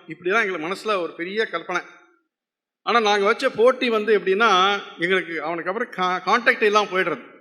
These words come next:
அவங்க போட்டி நடக்கிறது, அவளுடைய சமாச்சாரம் அந்த பாடசாலையோட முடிஞ்சு போயிடுறது. அதுக்கப்புறம் தொடர்ந்து எங்களால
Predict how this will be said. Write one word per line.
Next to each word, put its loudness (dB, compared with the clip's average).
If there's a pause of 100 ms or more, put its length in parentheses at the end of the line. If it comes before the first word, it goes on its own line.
(560)
அவங்க -2 (200)
போட்டி 4
நடக்கிறது, 2
அவளுடைய 2
சமாச்சாரம் 0
அந்த -4
பாடசாலையோட 0
முடிஞ்சு -6
போயிடுறது. -4
அதுக்கப்புறம் -6
தொடர்ந்து -4
எங்களால -2